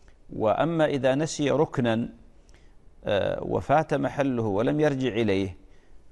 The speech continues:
فإنه لا يج-، يجبره بسجود السهو فقط، بل لا بد أن يأتي بالركن،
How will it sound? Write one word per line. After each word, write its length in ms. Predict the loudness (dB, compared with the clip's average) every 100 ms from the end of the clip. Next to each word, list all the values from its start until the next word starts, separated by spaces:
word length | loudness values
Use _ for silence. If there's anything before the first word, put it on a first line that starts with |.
| -20 -20
فإنه 640 | -10 -4 -2 0 0 2
لا 120 | 2 4
يج-، 240 | 2 -2
يجبره 680 | -10 -6 -4 0 2 4 2
بسجود 440 | 0 -2 -2 -2
السهو 360 | -4 -2 0 2
فقط، 500 | 2 4 2 2 -12 -20 -20 -20 -18
بل 280 | -2 -2 -2 -8 -20 -20 -20 -12
لا 220 | 0 2 4
بد 280 | 0 -2
أن 200 | -2 0
يأتي 440 | 2 2 0 -2 0
بالركن، 560 | 0 0 2 0 -2